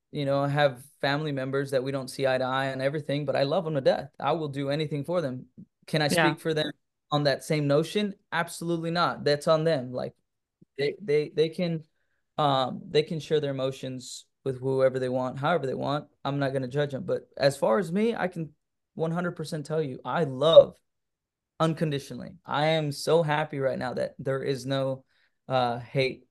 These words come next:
Speaker 1: in my life, you know?
Speaker 2: Yeah.
Speaker 1: Uh, so, yeah, so there's a lot of things that you'll see. It's, it's, it's, it's not about pleasing everyone. It's about giving you what it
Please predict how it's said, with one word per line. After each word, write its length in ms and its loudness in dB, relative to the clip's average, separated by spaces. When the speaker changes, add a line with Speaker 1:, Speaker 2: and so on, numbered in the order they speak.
Speaker 1:
in 140 -4
my 120 -6
life, 340 -8
you 100 -4
know? 60 0
Speaker 2:
Yeah. 340 -2
Speaker 1:
Uh, 100 -6
so, 160 2
yeah, 240 8
so 500 4
there's 180 0
a 40 4
lot 200 4
of 120 -2
things 320 -4
that 400 -2
you'll 180 -4
see. 560 -6
It's, 260 -4
it's, 360 -16
it's, 200 -8
it's 200 -6
not 220 2
about 580 2
pleasing 460 -6
everyone. 380 -6
It's 180 -4
about 400 2
giving 320 -2
you 120 -4
what 160 -2
it 140 -8